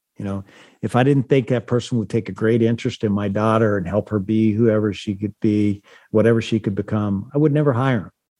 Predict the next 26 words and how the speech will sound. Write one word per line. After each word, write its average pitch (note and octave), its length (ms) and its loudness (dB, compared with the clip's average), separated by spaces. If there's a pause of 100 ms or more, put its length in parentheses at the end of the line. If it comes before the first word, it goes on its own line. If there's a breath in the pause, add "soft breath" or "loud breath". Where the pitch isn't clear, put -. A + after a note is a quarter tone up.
(280)
So - 120 -2
it's D3+ 120 -2
a F3+ 40 -2
little G#3+ 200 4
bit F3+ 140 2
of B2 80 -2
common C#3 320 -2
sense C#3 340 -6
there, C#3+ 400 -4
but C#3+ 80 0
I F3+ 120 4
try F#3+ 280 2
to D3+ 140 4
look C#3 460 -2 (300)
for A#2 140 -6
what A2 280 -4 (800)
I B2+ 220 2
call A2 580 -4
tangible C#3+ 600 4
demonstrations A2+ 1000 0
of F#2+ 160 -10
leadership. F#2+ 540 -6 (1160 soft breath)
You G#2+ 140 2
know, G2 80 2
growing C3+ 480 2
people, C3 680 -2